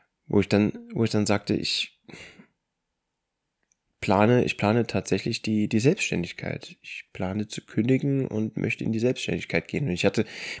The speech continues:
mit meinem Chef immer eine, eine, eine super offene, ehrliche, ehrliche Beziehung.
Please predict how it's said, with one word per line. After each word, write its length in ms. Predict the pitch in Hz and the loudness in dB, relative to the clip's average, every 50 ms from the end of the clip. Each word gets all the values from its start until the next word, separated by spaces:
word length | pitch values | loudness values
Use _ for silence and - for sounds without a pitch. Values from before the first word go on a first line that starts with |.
| - | -4
mit 140 | - - - | -4 0 4
meinem 140 | 98 95 92 | 4 6 6
Chef 340 | - - 107 104 - - - - | 6 6 4 2 2 -2 -8 0
immer 260 | - 120 123 123 117 | 4 6 8 8 8
eine, 280 | 110 110 107 104 104 101 | 8 8 6 6 6 4
eine, 160 | 98 95 92 | 4 2 2
eine 220 | 92 - - 95 | 0 0 -2 -2
super 800 | 95 - - - 127 - - 117 110 110 107 104 95 - - _ - | 0 0 0 0 0 2 4 4 6 6 6 4 2 0 -2 _ 0
offene, 460 | - 110 - - - 107 98 - - | 2 2 2 2 2 4 4 4 4
ehrliche, 640 | 85 95 98 101 98 - - 92 92 92 90 87 - _ _ _ - - _ _ _ _ | 4 4 4 4 4 4 4 2 4 2 2 0 -4 _ _ _ -20 -20 _ _ _ _
ehrliche 320 | - 95 95 98 92 95 | 0 2 2 2 2 0
Beziehung. 520 | - - - - - 107 101 90 80 73 | -4 -4 -4 -2 2 4 4 4 2 0